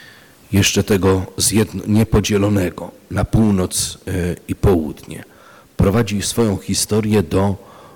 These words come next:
y, monarchii Dawidowej, a później już po Salomonie koncentruje się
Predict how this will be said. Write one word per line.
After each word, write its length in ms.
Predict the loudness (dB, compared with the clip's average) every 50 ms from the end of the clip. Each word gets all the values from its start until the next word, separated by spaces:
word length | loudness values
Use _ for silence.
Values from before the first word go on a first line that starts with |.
| -6 0
y, 0 | 2 2 2 0 -2 -4 -2
monarchii 760 | 0 0 2 2 0 0 0 -2 -4 -6 -6 -6 -6 -6 -6 -10 -18
Dawidowej, 960 | -6 -4 -4 -2 -2 -4 -6 -4 -2 -2 -2 0 -2 -2 -2 0 -2 -2 -6 -8 -12 -20 -20 -20 -20 -20 -20 -12 _
a 80 | -8 0
później 460 | 4 4 4 4 6 4 4 6 4
już 180 | 2 0 -2
po 140 | 0 0 0
Salomonie 640 | 2 2 2 2 2 2 2 2 2 2 2 2 0
koncentruje 800 | 0 -2 -4 -2 -2 -4 -6 -6 -6 -6 -4 -2 0 0 0 -2
się 380 | -2 -4 -6 -6 -6 -6 -6